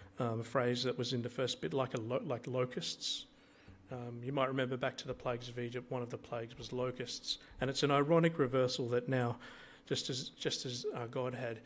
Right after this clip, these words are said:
saved Israel with plagues of locusts, now Israel are no longer protected by God, and, and waves of locusts of enemies are coming against them. It's sort of an ironic changing of the situation. And it doesn't take long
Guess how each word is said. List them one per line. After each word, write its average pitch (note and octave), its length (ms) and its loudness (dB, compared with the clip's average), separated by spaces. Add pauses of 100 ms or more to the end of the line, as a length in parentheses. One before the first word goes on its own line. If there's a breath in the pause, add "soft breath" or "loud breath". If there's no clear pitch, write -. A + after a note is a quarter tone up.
saved C#3 440 2
Israel A#2+ 400 -2 (140)
with - 160 -10
plagues A#2 300 -4
of A#2 100 -12
locusts, - 640 -6
now A#2+ 280 -2 (440 loud breath)
Israel A#2 420 -4 (600 loud breath)
are A#2 100 -2
no B2 160 -2
longer A#2+ 240 -2
protected A#2+ 500 -6
by A#2 120 -2
God, A#2 180 -2
and, A2+ 200 -4
and B2 220 -6
waves C3 460 2
of A#2+ 220 -4
locusts C3 440 0
of A#2+ 120 -6
enemies A#2 420 -4
are A#2 60 -4
coming A2+ 340 -8
against A2+ 380 -8
them. A2 120 -10
It's A2 160 -6
sort C#3+ 200 0
of B2+ 80 -2
an B2 80 0
ironic A#2 500 -2
changing A#2+ 500 -2
of A#2 140 -12
the - 60 -10
situation. - 640 -6 (1700 loud breath)
And B2 100 -4
it B2 80 -6
doesn't E3 320 4
take C#3 240 2
long A#2+ 300 -2